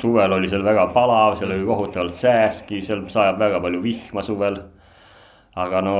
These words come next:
vastavalt siis jälle sügis saabub küllaltki varakult, tagasi tulles oli ta hädas, jõgi hakkas jäätuma ja nad jäid oma paatidega nagu hätta. Ja siis pidid nad lõpuks hiinlastelt ikkagi abi paluma, mida nad ka said.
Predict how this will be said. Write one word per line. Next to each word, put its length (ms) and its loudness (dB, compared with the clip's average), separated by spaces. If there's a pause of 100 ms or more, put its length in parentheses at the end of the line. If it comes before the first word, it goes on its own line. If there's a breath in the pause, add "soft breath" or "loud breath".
vastavalt 460 0
siis 160 -8
jälle 480 0
sügis 420 -4
saabub 380 0
küllaltki 440 -4
varakult, 760 -2 (220)
tagasi 380 0
tulles 360 -6
oli 180 -6
ta 160 0
hädas, 340 0 (140)
jõgi 480 -6
hakkas 240 -8
jäätuma 520 -2
ja 120 -6
nad 80 -6
jäid 160 -4
oma 200 -2
paatidega 560 -2
nagu 280 -6 (300)
hätta. 400 -8 (680 soft breath)
Ja 140 -8
siis 180 -6
pidid 300 -8
nad 160 -6
lõpuks 400 -6
hiinlastelt 520 -6
ikkagi 280 -6
abi 240 -2
paluma, 420 -10 (1200 soft breath)
mida 200 -8
nad 180 -8
ka 100 -6
said. 400 -4